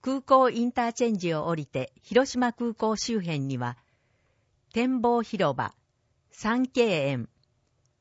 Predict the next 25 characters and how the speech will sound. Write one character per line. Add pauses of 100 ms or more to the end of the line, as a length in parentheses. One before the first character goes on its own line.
(220)
中
央
森
林
公
園、 (680)
サ
イ
ク
リ
ン
グ
ロ
ー
ド
の
写
真
が
載
っ
て
い
ま
す。